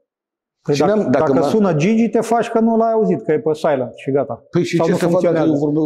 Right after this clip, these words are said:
Speaker 2: am
Speaker 1: Și,
Speaker 2: glumit
Speaker 1: și
Speaker 2: acum
Speaker 1: por-,
Speaker 2: cu
Speaker 1: și
Speaker 2: Gigi
Speaker 1: pormă,
Speaker 2: de-
Speaker 1: pormă după meci și te ia la împins vagoane.
Speaker 2: Nu, nu cred că, că știu, știu să-l duc pe Gigi unde vreau eu, că și prietenul meu,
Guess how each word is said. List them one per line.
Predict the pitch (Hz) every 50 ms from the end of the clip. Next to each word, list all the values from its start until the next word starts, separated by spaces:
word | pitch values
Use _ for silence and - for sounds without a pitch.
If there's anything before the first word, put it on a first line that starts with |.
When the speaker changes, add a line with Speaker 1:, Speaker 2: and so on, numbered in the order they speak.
| 143 143 143
Speaker 2:
am |
Speaker 1:
Și, | 139 131
Speaker 2:
glumit | 135 147 160 156
Speaker 1:
și | 175
Speaker 2:
acum | 156 131 - -
Speaker 1:
por-, | 156 143
Speaker 2:
cu | -
Speaker 1:
și | 147
Speaker 2:
Gigi | 139 135 196
Speaker 1:
pormă, | 202 208 202 214
Speaker 2:
de- | - - -
Speaker 1:
pormă | 190 196 202 202 196
după | 175 185 - - 180 175
meci | 180 220 208 180
și | - - 220 208
te | 208 - - 202
ia | 202 208
la | 208 208 202 208 202 202 202 196 196 185
împins | 180 160 208 196 180
vagoane. | 170 190 190 175 180 143 131 120 - - - - 120 127 151
Speaker 2:
Nu, | 190 208 190 180 160 135 120 123 131 139
nu | 165 180
cred | - 160 147
că, | 104 117 104
că | - 127 123 127 131 135 120
știu, | - - 170 151 143 123
știu | 107 - - 180 156
să-l | - 139 131 123 107
duc | 113 113 -
pe | - 113 107 98
Gigi | 98 104 95 104
unde | 104 98 98 95
vreau | 92 98 95 92
eu, | 85 - _ _ _ _ _ _
că | - 117 117 113 113 113 - - _ _ _ _ _ _ _ _
și | - - 131 127
prietenul | 139 135 131 110 117 113
meu, | 101 92 90 85 85 87 90 107